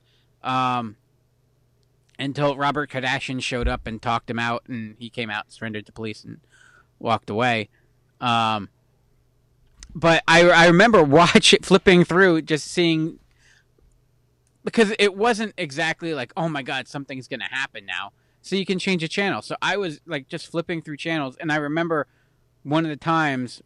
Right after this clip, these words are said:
I would put on the N B A final 'cause it was just on in the corner, 'cause it was actually something else to watch, 'cause it wasn't the most exciting thing to see.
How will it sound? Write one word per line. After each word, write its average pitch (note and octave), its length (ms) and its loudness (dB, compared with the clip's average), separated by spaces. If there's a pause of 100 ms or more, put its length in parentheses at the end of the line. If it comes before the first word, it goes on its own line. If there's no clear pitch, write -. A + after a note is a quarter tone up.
(200)
I C#3+ 80 -2
would C#3+ 220 -2
put D#3+ 180 0
on C#3+ 400 -2
the C#3 200 -6
N C#3+ 120 -4
B C3 140 -6
A D3+ 120 -2
final A#2 500 -6
'cause C3 320 -8
it D#3+ 80 -6
was C#3 160 -6
just - 320 -10
on C#3 300 -4
in C3 120 -8
the B2 80 -8
corner, B2+ 540 -6 (580)
'cause F3 160 0
it F#3+ 40 2
was F#3+ 140 0
actually G3+ 340 -2
something F3 400 -2
else F3 200 0
to D3 80 -4
watch, D3+ 240 -4
'cause G3+ 140 -4
it A3 120 -2
wasn't G3+ 320 -2
the F3+ 60 -6
most E3 220 -2
exciting D3 460 -2
thing C#3 220 -6
to A#2+ 60 -12
see. A#2 340 -8